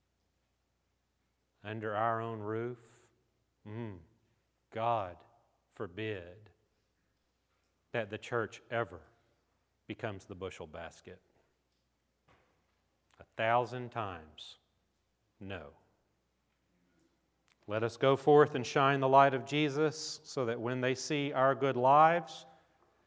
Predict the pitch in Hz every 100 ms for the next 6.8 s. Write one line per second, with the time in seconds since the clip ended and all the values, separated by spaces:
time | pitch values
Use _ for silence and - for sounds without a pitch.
0 | _ _ _ _ 123 127 135 139 139 143
1 | - 143 147 147 151 139 143 151 147 160
2 | 160 165 170 143 - 117 107 - - 120
3 | 107 98 95 95 - _ 127 135 147 131
4 | 131 117 - 139 135 117 113 107 - -
5 | _ 127 135 123 127 107 98 - 117 117
6 | 107 107 107 104 110 117 92 -